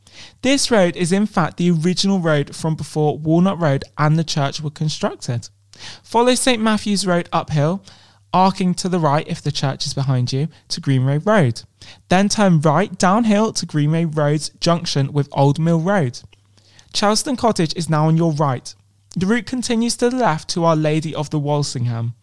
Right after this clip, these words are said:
and Saint Cuthbert Main Church, previously Charleston Methodist Church. The land for this church was also leased from Richard Mallock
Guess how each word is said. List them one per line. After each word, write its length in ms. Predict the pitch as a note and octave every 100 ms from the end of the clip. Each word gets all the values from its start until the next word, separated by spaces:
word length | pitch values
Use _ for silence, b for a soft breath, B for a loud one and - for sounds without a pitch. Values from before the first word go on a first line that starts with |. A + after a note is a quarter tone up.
| B B B
and 160 | D#3 D3+
Saint 240 | D#3 C#3
Cuthbert 360 | - C3+ C#3 C#3
Main 220 | C3 C3
Church, 420 | - A#2+ - - B B
previously 680 | - A#3+ G3+ D#3 D3 C#3+ C#3+
Charleston 580 | - - D#3+ D#3+ E3 D#3
Methodist 460 | C#3 - C#3 C3
Church. 480 | - A#2 A#2+ - - - _ _ _ -
The 120 | G#3
land 340 | A3+ B3 B3 -
for 460 | - - G3 F#3+ -
this 180 | G3
church 460 | - D3+ B2+ B2 -
was 180 | D3 D3+
also 400 | E3 E3+ F3+ F3+
leased 340 | D3 C3+ -
from 280 | - D3 C#3+
Richard 280 | C#3 - D3+
Mallock 380 | C#3+ C3 -